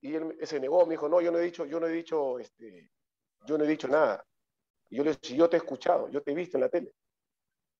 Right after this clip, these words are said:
Entonces, más fácil hubiera sido reconocer, ¿no? "Sí, mira,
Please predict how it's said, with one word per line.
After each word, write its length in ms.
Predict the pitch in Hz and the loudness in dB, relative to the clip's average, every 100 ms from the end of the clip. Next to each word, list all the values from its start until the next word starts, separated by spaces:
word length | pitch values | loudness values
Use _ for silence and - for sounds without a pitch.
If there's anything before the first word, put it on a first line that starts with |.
| _ _ - | _ _ -12
Entonces, 280 | 123 143 - _ _ - | -6 -6 -8 _ _ 0
más 180 | 147 156 | 2 6
fácil 280 | 180 185 | 6 6
hubiera 200 | 165 170 170 | 4 6 4
sido 280 | 180 185 | 4 4
reconocer, 580 | 185 156 139 135 151 165 | 4 2 0 -2 4 4
¿no? 140 | 147 156 | 4 -4
"Sí, 220 | 170 165 | -4 -4
mira, 260 | 147 143 | -2 -4